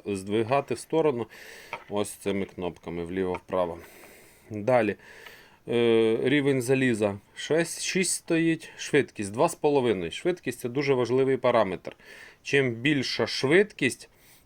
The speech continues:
тим мільче він бере, але не чує глибоких, важких сигналів. Тобто, якщо там насипано багато чорного сигналу знизу,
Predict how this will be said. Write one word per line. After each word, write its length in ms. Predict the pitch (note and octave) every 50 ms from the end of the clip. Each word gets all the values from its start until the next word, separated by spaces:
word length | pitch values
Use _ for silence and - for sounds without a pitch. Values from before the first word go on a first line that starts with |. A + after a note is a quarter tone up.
| _ _ -
тим 300 | C#3+ C#3 C3+ C3 - - _ -
мільче 640 | B2+ C3 C3+ D#3 F3 F#3+ G3 - - - - C3
він 280 | A#2+ C3 C3+ C3+ C3 A#2+
бере, 460 | A#2+ B2+ B2 B2 A2+ A#2+ D3 E3+ - - _
але 340 | - A2+ A2+ A#2+ C3 C3+ B2+
не 200 | B2 B2 B2 A#2+
чує 600 | A2+ - - C#3 D3 E3+ F#3 F#3 F#3+ F#3 F3 - -
глибоких, 960 | A#2 G#2 A2+ A#2+ A#2 A2 G#2+ A2+ A#2+ C3+ D3+ D3 - - E3+ D3+ - - -
важких 540 | A#2+ A2+ A2 - - - - C3 C3+ C3+ -
сигналів. 540 | - D3 B2 G#2+ A#2+ A#2+ G2+ F2 E2+ D#2+ - - -
Тобто, 280 | A#2 G#2+ - - A2+
якщо 400 | A2 A2 - - - D#3+ D#3 D3 - - - - - - _ _
там 300 | - C3+ C3 A#2+ A#2+ B2+ - _ _ _ -
насипано 680 | B2 A#2+ A2+ G#2+ - - C#3 C3 - B2 A#2 A#2 A#2 G#2+
багато 480 | G2+ A2+ G#2+ G#2+ C3 B2+ - - A2
чорного 480 | - - - C3 B2 A#2 A2+ A2+ A2 G#2
сигналу 640 | - - A#2 G2+ A2+ C#3 D#3 E3 E3 D3 A2+ G#2+ A#2+ -
знизу, 560 | A2 G#2 G2 A#2 B2 B2+ A#2 G2+ F#2 F#2 E2+